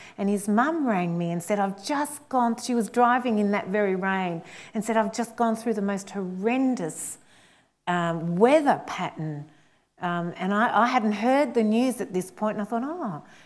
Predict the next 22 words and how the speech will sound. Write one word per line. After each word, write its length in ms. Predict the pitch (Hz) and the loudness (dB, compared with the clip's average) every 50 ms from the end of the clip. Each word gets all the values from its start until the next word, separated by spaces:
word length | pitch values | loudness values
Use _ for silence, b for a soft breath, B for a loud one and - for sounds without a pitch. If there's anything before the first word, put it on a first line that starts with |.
| B B | B B
gee, 100 | - 269 | -6 -6
it 100 | 220 - | -4 -2
sounds 340 | - 208 196 202 190 196 180 | -2 -2 -2 -2 -2 -2 -4
like 140 | 170 - | -6 -4
there 100 | - 175 | -2 -4
was 120 | 175 170 180 | -4 -2 -4
a 40 | 175 | -4
bit 160 | 170 190 185 | -2 -2 -2
of 140 | 185 170 170 | -2 -2 -2
rain." 540 | 170 175 190 214 262 277 240 170 - - - - _ _ _ _ _ _ _ _ _ _ _ _ _ _ _ _ _ | -4 -4 -4 -4 -4 -6 -6 -6 -8 -10 -14 -20 _ _ _ _ _ _ _ _ _ _ _ _ _ _ _ _ _
Well, 680 | - 196 196 190 196 185 180 170 170 - - - - - _ _ _ | 0 2 4 4 4 4 4 2 2 0 -4 -12 -20 -20 _ _ _
it 200 | - 202 208 196 | 2 2 2 2
was 200 | 190 185 - - | 2 -2 -2 0
so 320 | - 233 220 208 175 - - - | 2 2 2 2 0 -4 -6 -10
extraordinary 960 | 180 170 - - - - - - - 220 220 233 254 254 240 202 180 175 175 | -10 -10 -8 -10 -10 -10 -10 -6 -2 0 2 2 2 0 -2 -4 -4 -4 -4
that 200 | 170 190 - - | -6 -8 -8 -8
this 220 | - 202 196 - - | -8 -10 -8 -8 -12
family 840 | - - - 185 190 208 233 254 269 254 185 160 156 147 147 147 b b b b b b b b | -14 -12 -10 -8 -6 -4 -4 -4 -6 -6 -6 -6 -8 -10 -10 -14 b b b b b b b b
were 120 | - 226 | -6 -4
actually 360 | 190 151 - - - - - 185 | -4 -4 -4 -6 -8 -6 -6 -8
washed 500 | 180 185 196 202 196 196 - - - - | -6 -4 -4 -4 -4 -6 -10 -14 -12 -12
away. 600 | 190 175 175 190 202 214 208 175 151 156 196 - | -12 -8 -8 -6 -6 -6 -8 -8 -10 -12 -16 -20